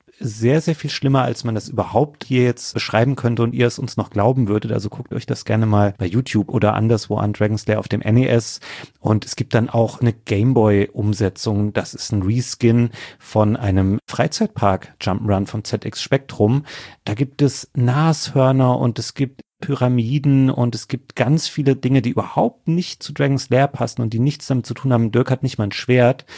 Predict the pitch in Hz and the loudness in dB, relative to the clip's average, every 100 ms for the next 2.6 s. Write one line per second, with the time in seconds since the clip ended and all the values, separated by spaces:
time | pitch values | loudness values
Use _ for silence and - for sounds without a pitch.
0 | - - - - 127 135 160 - 123 110 | -18 -20 -20 -6 -2 0 0 0 0 0
1 | 117 165 - - 131 117 - 104 95 143 | 2 2 2 0 2 2 0 -4 -4 0
2 | 160 139 135 135 127 123 | 0 0 0 2 4 2